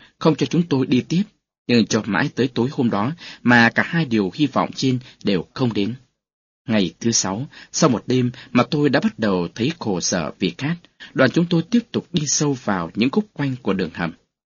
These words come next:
Sau khi đi được mười tiếng đồng hồ, tôi nhận thấy sự phản xạ của ánh đèn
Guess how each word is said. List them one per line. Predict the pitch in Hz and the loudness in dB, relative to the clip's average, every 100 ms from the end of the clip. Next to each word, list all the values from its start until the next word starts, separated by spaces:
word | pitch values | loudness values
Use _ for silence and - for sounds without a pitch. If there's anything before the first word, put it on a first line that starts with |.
| _ _ _ | _ _ _
Sau | - 135 | -2 0
khi | 131 | 0
đi | 110 123 | 0 0
được | 104 92 107 | -2 -4 -2
mười | 98 82 | -2 -2
tiếng | 107 151 | -2 -2
đồng | 120 | -2
hồ, | 98 85 - - - - | -2 -4 -4 -16 -6 0
tôi | 143 | 2
nhận | 101 | 2
thấy | 76 110 180 | 0 -2 0
sự | - 98 | 0 -2
phản | - 95 76 | -2 -4 -2
xạ | - - | -2 -2
của | - | -4
ánh | - 156 | -4 -2
đèn | 127 90 | -2 -4